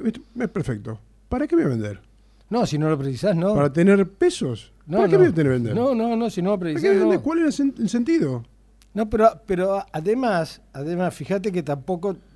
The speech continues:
Speaker 2: eh, están liquidando las grandes exportadoras.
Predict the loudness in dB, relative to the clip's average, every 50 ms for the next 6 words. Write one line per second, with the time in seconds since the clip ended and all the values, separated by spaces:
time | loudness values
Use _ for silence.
0 | -14 -10 -6 -6 -4 -4 -4 -4 -4 -6 -6 -8 -10 _ _ _ _ _ _ -20
1 | _ _ -20 _ _ _ _ -14 -10 -8 -4 -2 -2 0 0 -2 -2 -2 -2 0
2 | 0 0 0 0 0 0 0 0 -2 -2 -4 -8 -14 _ -12 -8 -4 -2 -2 0
3 | 0 0 -2 -2 -4 -6 -10 -16 _ _ -16 -14 -12 -10 -10 -10 -10 -8 -6 -4
4 | -2 0 2 2 0 0 -4 -6 -12